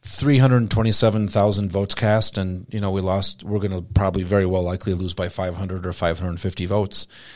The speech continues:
And, um, you know, when you look at the voter rolls who didn't show up, it's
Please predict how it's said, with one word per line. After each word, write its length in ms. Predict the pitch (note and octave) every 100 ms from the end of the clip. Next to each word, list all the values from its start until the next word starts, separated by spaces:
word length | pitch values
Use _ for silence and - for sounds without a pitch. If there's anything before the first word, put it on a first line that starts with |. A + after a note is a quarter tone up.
| - _ -
And, 560 | A2 G2 F#2+ F2+ F2+
um, 260 | F#2 D#2 - -
you 80 |
know, 400 | A2+ F#2+ G2 F2+ -
when 160 | A2+
you 80 | G#2
look 220 | G2 A2+
at 120 | G#2 -
the 80 |
voter 280 | F#2+ G#2 G#2
rolls 460 | G2 F#2+ F#2 F#2 E2+
who 200 | - F#2
didn't 260 | F2 G2
show 300 | F#2 - F#2
up, 300 | F#2+ F2+ -
it's 220 | G2 -